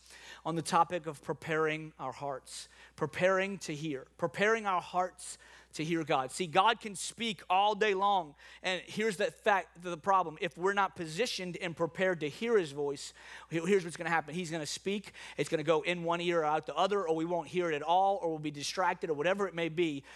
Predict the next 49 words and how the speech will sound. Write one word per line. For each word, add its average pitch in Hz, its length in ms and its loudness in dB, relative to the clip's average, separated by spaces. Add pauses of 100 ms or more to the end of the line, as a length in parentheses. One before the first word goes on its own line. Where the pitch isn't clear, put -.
(220)
And 156 100 -6
so 202 100 2
we 220 160 4
have 226 140 4
to 190 80 -2
first, 220 460 0
in 202 80 -8
order 185 160 -2
to 160 60 -4
hear 240 280 0
his 151 140 0
voice, 139 280 -6
we 160 60 -4
have 165 120 -4
to 143 80 -10
prepare 175 540 -2
ourselves 123 600 -6 (180)
and 127 140 -6
our 113 60 -4
hearts 127 440 -4 (360)
to 131 100 -8
hear 127 120 -2
his 117 120 -4
voice. 135 240 -6
And 143 100 -6
so 175 100 4
I 180 60 4
wanna 185 160 -2
show 180 220 0
you 170 140 0
today 165 260 2
in 135 100 -4
John 156 300 0
chapter, 147 440 -4 (300)
uh, 147 240 2
I'm, 175 140 2
I'm 180 80 2
sorry, 151 240 -2
not 156 160 -2
John, 139 240 -4
Luke 185 180 0
chapter 165 400 0
eight, 165 280 0 (460)
uh, 151 160 4
starting 175 400 0
in 170 100 -6
verse 147 220 0
five, 156 520 2
really, 170 280 0